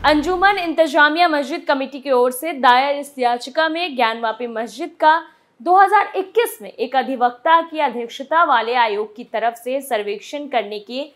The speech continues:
वाराणसी की अदालत के निर्देश को भी चुनौती दी गई। वहीं इससे पहले अट्ठाईस अगस्त को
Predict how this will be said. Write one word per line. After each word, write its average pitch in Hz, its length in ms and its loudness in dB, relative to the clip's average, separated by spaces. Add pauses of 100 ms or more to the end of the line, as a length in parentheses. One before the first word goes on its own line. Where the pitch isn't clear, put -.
(340)
वाराणसी 370 540 2
की 339 100 -4
अदालत 233 480 0
के 247 80 -6
निर्देश 226 440 -2
को 233 140 -6
भी 262 140 -8
चुनौती 262 480 -4
दी 254 140 -8
गई। 160 200 -8 (320)
वहीं 247 220 -2
इससे 247 240 -6
पहले 240 340 0
अट्ठाईस 220 480 -2
अगस्त 220 420 -6
को 294 320 -4